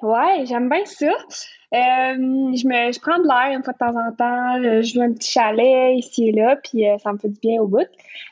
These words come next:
Euh, mais sinon, euh, qu'est-ce que je fais ? Ben, j'ai recommencé à m'entraîner, fait que, euh, c'est pas mal le, le quotidien. Euh, on a la chance de s'entraîner à l'I N S, là,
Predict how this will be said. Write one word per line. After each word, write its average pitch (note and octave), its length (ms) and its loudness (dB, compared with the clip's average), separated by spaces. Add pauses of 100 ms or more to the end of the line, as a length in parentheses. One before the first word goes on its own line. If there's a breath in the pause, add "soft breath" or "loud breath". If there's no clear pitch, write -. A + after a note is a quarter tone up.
Euh, A3 200 4
mais A#3+ 460 2
sinon, D#4 260 0 (220)
euh, C4+ 260 4
qu'est-ce C4+ 160 -16
que D#4+ 120 2
je - 120 -8
fais ? B3 240 0
Ben, C4+ 220 2
j'ai C#4 300 2
recommencé D4 360 0
à F#4 40 2
m'entraîner, D#4+ 600 0
fait D#4+ 100 2
que, B3+ 120 -10
euh, A3+ 340 2
c'est - 100 -12
pas B3 100 0
mal C#4 220 0
le, A3+ 240 0
le A3+ 40 0
quotidien. A#3 520 -4 (340)
Euh, G#3+ 40 -4 (140)
on A3 40 -4
a A3 40 0
la A3 140 2
chance B3+ 180 -4
de A#3 60 -12
s'entraîner A3+ 460 -2
à A#3+ 100 0
l'I A3 140 2
N A3 120 -4
S, C#4 240 -6
là, C#4+ 80 4